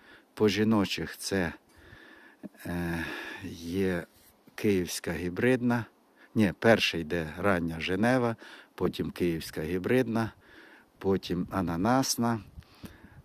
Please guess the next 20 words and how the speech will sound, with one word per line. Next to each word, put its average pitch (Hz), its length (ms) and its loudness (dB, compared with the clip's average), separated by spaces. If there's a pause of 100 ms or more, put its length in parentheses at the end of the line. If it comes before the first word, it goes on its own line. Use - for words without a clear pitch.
(240)
е, 82 420 -6
Кенс 95 380 0
Ред 117 280 4 (200)
і 117 120 2
Джамбо. 82 680 0 (760)
Ну 123 300 4
і 113 160 2
ще 113 300 4
можу 107 440 2
по 98 380 2
два-три 98 520 2
живця 107 640 0
врізати. 92 560 0
Он 80 180 -4
я 85 220 -2 (380)
не 95 160 0
дивився 107 500 0
на 117 140 0
ті 127 140 -4
лози, 120 420 2